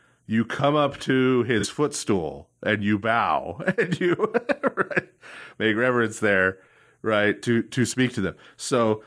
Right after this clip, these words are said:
the Ark of the Covenant is the place where it's, it's the point of contact,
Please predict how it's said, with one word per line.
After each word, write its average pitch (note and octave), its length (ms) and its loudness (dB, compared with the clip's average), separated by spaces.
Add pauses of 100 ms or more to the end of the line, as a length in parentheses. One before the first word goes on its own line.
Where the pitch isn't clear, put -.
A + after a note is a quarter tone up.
(100)
the A#2 100 2
Ark D3+ 180 2
of E3+ 80 4
the D3 60 2
Covenant D3+ 520 2
is A2+ 260 0
the G#2 100 2
place D3 640 0
where G2+ 880 0 (180)
it's, - 220 -2
it's A2+ 240 -2
the A#2 120 2
point D#3 440 -2
of A#2 160 0
contact, - 920 -4